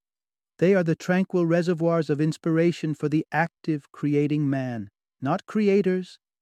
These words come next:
but conduits for male genius. Hence, they are passive supports to the active transcendent endeavors of men. These mythical figures captivate not only for their inspirational quality but also for their mystery,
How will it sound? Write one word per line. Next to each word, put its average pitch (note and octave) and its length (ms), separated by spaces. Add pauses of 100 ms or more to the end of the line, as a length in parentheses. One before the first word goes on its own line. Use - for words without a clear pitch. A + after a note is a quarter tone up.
(120)
but - 180
conduits D#3 640
for D3 160
male C#3+ 400
genius. C3 720 (520)
Hence, D#3 340
they C#3 180
are C3 140
passive C#3+ 440
supports - 680 (260)
to D#3+ 100
the C#3 220
active D3 380
transcendent C#3 880
endeavors B2+ 640
of A#2 120
men. A#2+ 460 (480)
These D#3 240
mythical D3 540
figures C3+ 400
captivate C3+ 640
not D#3 240
only D#3 240
for C3+ 160
their C3 240
inspirational C3+ 800
quality C#3 480
but B2+ 180
also C#3+ 300
for C#3+ 160
their C3+ 180
mystery, C3 680